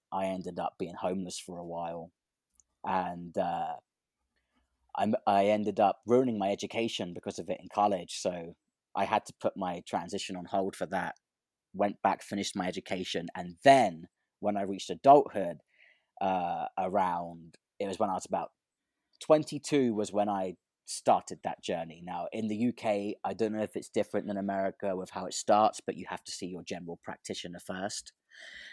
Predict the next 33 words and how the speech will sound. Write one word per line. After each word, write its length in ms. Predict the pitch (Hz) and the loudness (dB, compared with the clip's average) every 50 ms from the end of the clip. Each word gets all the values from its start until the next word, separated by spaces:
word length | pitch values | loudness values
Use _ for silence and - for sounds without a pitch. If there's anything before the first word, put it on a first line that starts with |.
| - - | -12 -2
And, 440 | 95 104 104 101 98 95 92 90 - 104 | 2 4 6 6 4 2 0 -2 2 2
uh, 340 | 95 92 90 87 85 82 82 - - - | 4 4 4 2 0 -2 -6 -6 -2 2
there 140 | 113 101 104 | 2 4 4
was 160 | 107 101 - | 2 2 2
only, 520 | - 107 110 113 107 107 101 95 92 87 - - | 2 0 2 0 0 -2 -2 -4 -6 -6 -4 -2
there's 140 | 110 101 120 | 0 2 4
only 160 | 127 131 127 | 4 4 4
one 240 | 113 113 117 113 104 | 6 6 4 4 4
clinic 400 | - - 131 120 107 95 - - | 0 -2 -2 -2 -2 -4 -6 -6
in 100 | 98 92 | -8 -8
the 100 | 87 82 | -6 -8
U 140 | 92 92 85 - | -8 -8 -8 -6
K 280 | - 104 98 87 87 80 | -4 -4 -4 -4 -4 -10
that 160 | 90 87 - - - | -10 -10 -10 -8 -4
deals 340 | - 101 92 87 87 - - | -2 0 0 -2 -4 -6 -8
with 120 | 90 80 | -8 -8
transgenderism, 840 | - - 90 85 85 90 - 95 82 78 82 82 85 87 - 87 85 87 | -8 -8 -8 -8 -8 -10 -10 -10 -10 -10 -12 -12 -12 -10 -10 -10 -10 -10
and 120 | 87 87 | -10 -10
that's 280 | 90 87 - - - - - | -10 -10 -8 -8 -8 -8 -8
the 200 | 85 85 90 - - | -12 -12 -10 -4 0
Tavistock. 560 | 127 120 - 101 - - - 92 85 - - - _ - - - - - - - - | 2 2 2 0 -4 -4 -4 -4 -6 -6 -10 -14 _ -20 -20 -20 -20 -20 -20 -16 -10
And 180 | - 98 98 92 | -6 -4 -4 -4
the 80 | 95 - | -4 0
Tavistock 640 | - - 180 202 180 175 - - - 127 110 117 - - - - _ _ - | 4 8 8 8 8 6 2 4 6 8 8 8 8 4 -4 -20 _ _ -4
was 200 | - 110 - - | -2 -2 0 2
where 240 | 113 104 98 95 95 | 4 4 6 6 4
I 80 | 98 98 | 2 0
had 260 | 98 - 107 101 104 | 0 0 -2 -2 0
all 140 | 95 87 92 | 0 -2 -2
my, 420 | 92 85 85 82 82 - 64 - - _ _ _ _ _ _ _ - | -2 -4 -4 -4 -6 -6 -10 -12 -16 _ _ _ _ _ _ _ -4
uh, 280 | 87 85 80 76 73 - - - | -2 -2 -2 -2 -4 -6 2 6
gender 240 | 123 135 147 131 117 | 6 6 8 6 4
reassignment, 720 | 107 101 95 98 - - 104 90 78 73 85 92 90 | 2 2 2 2 2 4 4 4 2 0 -4 -6 -6